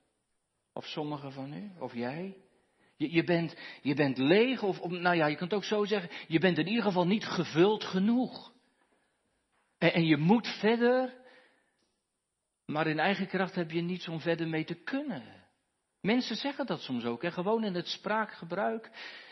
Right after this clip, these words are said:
"Het is op." Of "Ik ben op." Door alle omstandigheden, door wat gebeurt bij jezelf of om je heen.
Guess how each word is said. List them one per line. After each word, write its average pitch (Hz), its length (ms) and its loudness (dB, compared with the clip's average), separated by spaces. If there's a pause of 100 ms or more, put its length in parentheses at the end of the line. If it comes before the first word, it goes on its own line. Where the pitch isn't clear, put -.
(300)
"Het 160 220 -2
is 151 180 -4
op." 190 380 0 (880)
Of 147 140 0
"Ik 113 200 -2
ben 175 380 2
op." 135 300 -6 (420)
Door 131 140 0
alle 190 240 6
omstandigheden, 175 1080 0
door 156 200 -4
wat 156 180 -6
gebeurt 156 440 -2
bij 156 140 0
jezelf 147 460 -2
of 151 120 -6
om 151 160 -4
je 127 80 0
heen. 185 500 -6